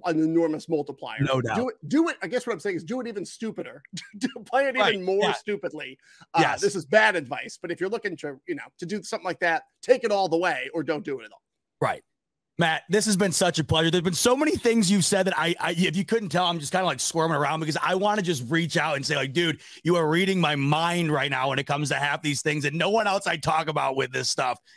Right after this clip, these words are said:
Speaker 2: they ever feel that same way. So an absolute pleasure to have you on and be able to pick your brain about this stuff because it makes me feel,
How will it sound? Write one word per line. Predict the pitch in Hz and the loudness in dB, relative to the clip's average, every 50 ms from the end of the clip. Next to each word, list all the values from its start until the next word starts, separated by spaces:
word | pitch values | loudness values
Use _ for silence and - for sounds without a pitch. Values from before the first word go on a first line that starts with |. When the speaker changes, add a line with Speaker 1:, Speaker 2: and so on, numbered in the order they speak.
| _ _ - | _ _ -2
Speaker 2:
they | 180 175 - 185 | -2 0 0 0
ever | 196 220 214 214 190 | 0 0 0 -2 -2
feel | - 185 190 196 185 | 0 0 0 2 2
that | 165 160 156 - | 0 0 -2 -2
same | 175 156 156 151 | -2 0 0 2
way. | 156 143 151 | 0 0 0
So | 143 - 156 143 135 - _ _ _ _ _ _ - | 0 0 0 0 0 -2 _ _ _ _ _ _ -4
an | 170 185 196 | -2 0 0
absolute | 196 185 196 202 220 196 175 - 226 208 196 185 160 | 0 2 2 0 0 0 0 0 2 2 2 2 2
pleasure | - - 180 180 180 165 147 156 | 0 0 0 0 0 0 0 0
to | 147 135 | 0 0
have | 147 156 156 151 143 | 0 0 0 0 0
you | 156 143 | 0 0
on | 135 139 139 139 139 | 0 0 -2 -2 -2
and | 127 139 | 0 0
be | 139 135 | 0 0
able | 139 143 | 0 0
to | 131 117 | -2 -2
pick | - 151 143 117 | -2 -2 -2 -2
your | 127 120 | -4 -4
brain | 113 127 127 127 | -2 -2 -2 -2
about | 127 120 117 117 110 | -2 -4 -4 -4 -4
this | 117 117 - | -4 -6 -4
stuff | - 127 120 117 | -4 -4 -4 -4
because | 127 123 135 127 | -4 -4 -2 -2
it | 135 131 | -2 0
makes | 151 175 190 190 - - | 2 2 0 0 0 -2
me | 180 185 180 170 | -2 0 -2 -2
feel, | - - 165 156 151 147 139 131 120 110 | -2 -2 0 0 0 0 0 0 -2 -4